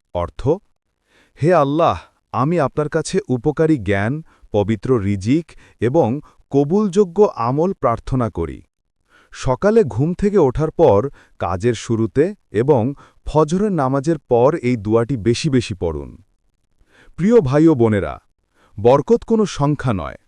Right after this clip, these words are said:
বরকত হল শান্তিময় জীবন, সময় ও সম্পদের স্থায়িত্ব। তাই কেবল টাকা উপার্জন নয়,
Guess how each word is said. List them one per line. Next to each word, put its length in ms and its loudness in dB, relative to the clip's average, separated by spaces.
বরকত 480 0
হল 180 -2
শান্তিময় 680 -2
জীবন, 420 -4
সময় 480 -2
ও 160 2
সম্পদের 560 0
স্থায়িত্ব। 500 -8
তাই 200 0
কেবল 300 -2
টাকা 280 -2
উপার্জন 520 2
নয়, 300 -4